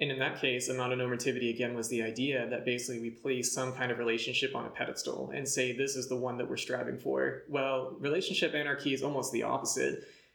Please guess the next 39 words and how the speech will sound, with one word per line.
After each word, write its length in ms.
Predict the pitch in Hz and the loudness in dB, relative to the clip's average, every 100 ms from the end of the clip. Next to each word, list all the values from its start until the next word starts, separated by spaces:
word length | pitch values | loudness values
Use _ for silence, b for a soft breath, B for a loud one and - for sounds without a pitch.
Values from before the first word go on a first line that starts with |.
| _ | _
Instead 420 | 151 143 - 156 | 0 2 0 0
of 100 | 160 | 0
trying 340 | - 147 139 139 | -2 -2 0 0
to 160 | 139 123 | 0 2
basically 400 | 131 131 147 123 | 2 2 0 0
say 240 | 131 113 | 2 2
some 280 | - 135 156 | 2 0 -2
types 320 | 143 123 - | 0 0 0
of 60 | 127 | -2
relationships 840 | 120 127 135 127 131 123 - - | 0 2 2 2 0 0 -2 0
or 100 | 135 | 0
relations 500 | 123 123 143 127 127 | 2 2 2 -2 -2
are 60 | 123 | -2
more 160 | 120 | -2
important 380 | 117 - 190 135 | -2 0 0 0
than 100 | 127 | -2
each 180 | 117 - | 0 0
other 360 | 120 120 123 - | 2 2 0 0
and 160 | 131 | 0
that 220 | 127 123 131 | 2 2 0
we 80 | |
should 220 | 120 135 123 | 2 0 0
try 200 | 131 120 | 0 0
and 100 | 117 | 0
follow 240 | 135 151 | 0 2
these 200 | 123 120 | 0 0
idealized 580 | 117 117 117 113 117 - | -2 0 0 0 -2 -2
relations, 640 | 127 - - 127 139 b b b b - | 0 2 0 -2 -6 b b b b 0
I 160 | 135 | 0
kind 220 | 131 151 | 0 0
of 80 | 135 | 0
take 220 | 135 139 | 0 0
an 100 | 131 | 0
opposite 360 | 127 - - 123 | 0 -2 0 -2
approach 440 | - 123 123 - | -2 -2 0 0
where 140 | 131 120 | 0 0
I 80 | 120 | 0
say 260 | - 127 | 2 2
that 220 | 127 123 | 2 0